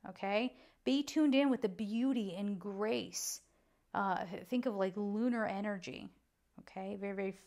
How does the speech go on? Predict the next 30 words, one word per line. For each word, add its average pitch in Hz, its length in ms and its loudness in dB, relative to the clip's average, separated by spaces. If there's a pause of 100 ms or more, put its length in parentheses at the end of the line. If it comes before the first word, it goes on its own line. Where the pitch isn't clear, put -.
(120)
feminine, 196 500 0 (460)
uh, 180 400 -2
sort - 180 -10
of 175 120 -12
empress 196 420 -2
energy 180 600 -8 (140)
with 185 340 -6
this. - 360 -4 (300)
So 202 480 6
it, 226 160 2
it's 233 220 -2
someone 285 340 4
who 247 280 2
can 226 180 -2
see 254 180 -2
the 214 140 4
wisdom 202 800 0 (840)
around 208 300 4
everything 220 560 2
that 196 160 0
is 190 160 -4
transpiring 190 960 0 (760)
and 208 220 2
not 214 200 4
allowing 220 300 2
yourself 202 300 -2
to 196 80 -6
go 180 220 2
into 180 360 -8
despair. - 640 -8